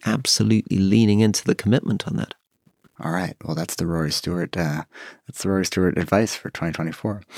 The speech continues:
Speaker 2: Um, well, I would, I would encourage all listeners to, and we'll put a link to this in the episode notes, to go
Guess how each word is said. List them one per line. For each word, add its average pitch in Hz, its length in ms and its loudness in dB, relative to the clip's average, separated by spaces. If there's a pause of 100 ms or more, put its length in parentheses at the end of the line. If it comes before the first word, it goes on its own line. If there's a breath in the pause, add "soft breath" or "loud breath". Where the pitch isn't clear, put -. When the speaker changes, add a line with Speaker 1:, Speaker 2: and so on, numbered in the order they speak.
(600 loud breath)
Speaker 2:
Um, 90 340 4 (160)
well, 123 140 6
I 127 140 6
would, 135 240 6
I 120 120 6
would 131 140 6
encourage 131 420 6
all 107 200 6
listeners 92 380 4
to, - 80 2
and 95 100 6
we'll 90 80 6
put 101 160 4
a 90 40 4
link 82 180 4
to - 80 -6
this 82 200 0
in 80 60 4
the 78 80 4
episode 76 340 2
notes, 78 320 2
to 87 100 4
go 82 520 4